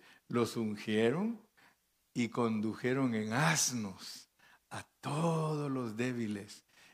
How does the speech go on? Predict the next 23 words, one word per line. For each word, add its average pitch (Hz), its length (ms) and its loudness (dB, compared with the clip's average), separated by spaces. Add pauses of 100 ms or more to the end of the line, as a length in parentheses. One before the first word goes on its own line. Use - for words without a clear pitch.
(120)
y 139 80 0
los 107 260 0
llevaron 113 500 2
hasta 110 300 -8
Jericó, 113 680 -8 (760)
ciudad 117 440 0
de 123 120 -2
las 107 220 -4
palmeras, - 1200 -6 (800)
cerca 139 760 0
de 120 160 -2
sus 107 320 -6
hermanos 156 800 -2 (520)
y 117 200 -2
ellos 113 300 0
volvieron 104 640 -4
a 104 100 -10
Samaria. 110 720 -16 (120)
Versículo 117 640 -8
dieciséis. 120 800 -6 (1600)
En 110 220 0
aquel 151 540 0
tiempo 160 640 -2